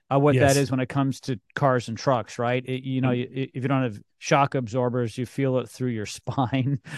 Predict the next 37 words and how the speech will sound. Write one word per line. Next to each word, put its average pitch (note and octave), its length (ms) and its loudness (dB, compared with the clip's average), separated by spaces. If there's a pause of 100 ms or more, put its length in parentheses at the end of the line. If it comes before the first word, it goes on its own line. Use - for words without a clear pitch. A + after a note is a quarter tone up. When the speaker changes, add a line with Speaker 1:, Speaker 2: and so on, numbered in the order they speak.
(120)
Speaker 1:
when C#3+ 160 6
you C3+ 120 6
hit C#3 160 8
the C#3 120 0
Speaker 2:
Right, C3+ 140 2
Speaker 1:
bumps. C#3+ 420 4
Speaker 2:
right. G#2+ 160 -2 (380)
Speaker 1:
The, C#3+ 500 2
the C#3 140 -2
pressure E3 800 0 (320)
has D3 340 2
nowhere D3+ 400 2
to C3 80 -4
go. C3 640 4
It'll C3 160 0
go C#3+ 280 0
into - 180 -2
Speaker 2:
Yes. B2+ 80 -6
Speaker 1:
the B2 100 -8
water B2+ 840 2 (400)
heater A2+ 580 -2 (340)
tank, C#3+ 600 -2
Speaker 2:
Mm-hmm. B2 220 2 (340)
Speaker 1:
which E3 280 6
Speaker 2:
Mm-hmm. C3+ 100 8
Speaker 1:
isn't F#3+ 240 6
a D#3 80 0
good D#3 200 0
place C#3+ 320 0
for C3 300 0
it A2 80 -6
to A2+ 160 -8
be D3 560 2
if C#3+ 240 0
it B2+ 240 -2
doesn't C3 420 2
have B2+ 580 0